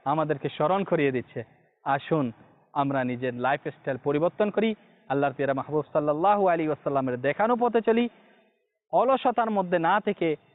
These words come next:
উদাসীনতা হয়ে না চলে আমরা সামনের পথগুলো, গাঁটিগুলো যাতে আমাদের জন্য সহজতর হয়, সেজন্য প্রস্তুতি গ্রহণ করি। ইনশাআল্লাহ তাআলা পরবর্তী পর্বে কবরবাসীর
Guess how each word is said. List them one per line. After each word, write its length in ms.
উদাসীনতা 640
হয়ে 220
না 240
চলে 320
আমরা 400
সামনের 480
পথগুলো, 380
গাঁটিগুলো 460
যাতে 180
আমাদের 320
জন্য 180
সহজতর 500
হয়, 160
সেজন্য 420
প্রস্তুতি 360
গ্রহণ 260
করি। 180
ইনশাআল্লাহ 460
তাআলা 260
পরবর্তী 460
পর্বে 440
কবরবাসীর 760